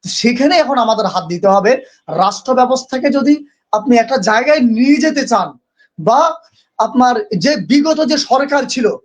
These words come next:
সে সরকারকে জনগণ যে কারণে বিতাড়িত করেছে, সেই বিতাড়িতের জায়গাটাকে যদি আপনি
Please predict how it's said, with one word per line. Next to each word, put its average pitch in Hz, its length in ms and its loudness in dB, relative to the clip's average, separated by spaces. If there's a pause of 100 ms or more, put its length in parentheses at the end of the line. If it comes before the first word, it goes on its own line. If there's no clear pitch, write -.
(140)
সে 262 240 -2
সরকারকে 294 760 -2
জনগণ 254 640 0
যে 220 280 -2
কারণে 262 460 0 (200)
বিতাড়িত 320 520 0
করেছে, 285 500 -8 (260)
সেই 311 220 -2
বিতাড়িতের 285 720 0
জায়গাটাকে 285 760 -2
যদি 311 220 -2
আপনি 302 360 -2